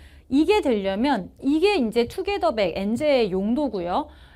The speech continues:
이거에 조금 더 이제 나아가서 더 시험에 준비하는 게 바로 마지막에 나올 풀모의인 거잖아. 여기까지 완성된 상태로 풀모의를 들어가셔야 되는 거라서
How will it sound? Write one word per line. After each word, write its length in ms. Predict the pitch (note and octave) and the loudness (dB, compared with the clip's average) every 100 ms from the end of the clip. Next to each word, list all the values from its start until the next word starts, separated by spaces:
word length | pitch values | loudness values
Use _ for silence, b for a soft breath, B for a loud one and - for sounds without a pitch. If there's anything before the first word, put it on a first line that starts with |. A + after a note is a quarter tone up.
| - | -4
이거에 540 | B3+ C4+ G#4 G#4 G#4 G#4 | -2 4 6 6 4 2
조금 480 | G#4+ A4 A#4 G#4+ | -2 -2 -2 -2
더 120 | G4+ E4+ | 0 0
이제 260 | G#3+ G#3 | 0 -2
나아가서 580 | G3+ F3 G#3 B3 B3 B3+ | -2 0 2 0 -4 -4
더 100 | G#3+ | -6
시험에 640 | G#3+ - G#4 A4+ A4+ G#4+ | -8 0 0 2 -2 -4
준비하는 500 | G4 C4+ G3+ A3 G#3+ | -4 -4 -4 -4 -4
게 60 | G3+ G3+ | -6 -6
바로 260 | F#3+ F#3+ | -4 -4
마지막에 540 | F3+ F3 F3+ C#4+ C#4 A#3 | -4 -6 -4 -4 -2 -2
나올 200 | G3+ G3+ | -6 -6
풀모의인 520 | - G#4 G4+ F4+ A#3+ | -6 -4 -2 -2 -2
거잖아. 420 | F3+ E3+ C4+ C4 B B B | -2 -4 -2 -2 B B B
여기까지 680 | G#3 G#3+ D4+ G#4 G#4+ G#4 G4+ | -2 0 0 0 2 2 2
완성된 680 | C4+ F#3+ G#3+ F#4 F#4 F4+ E4+ | -2 -4 -4 -4 -2 -4 -4
상태로 460 | F#4 G4 F#4+ F4 | -6 -4 -2 -2
풀모의를 840 | E4+ - G#4+ G#4+ G#4+ G4+ D#4+ D4+ D4 | -4 -4 -2 -2 -2 -4 -4 -4 -4
들어가셔야 760 | G#3+ G#3+ C#4+ C4+ C4 A#3+ A3 | -6 -2 0 -2 -2 -2 -2
되는 300 | A3 F3 G#3+ | -4 -8 -4
거라서 480 | C#4 G3 F3+ G#3 | -2 -2 -2 -2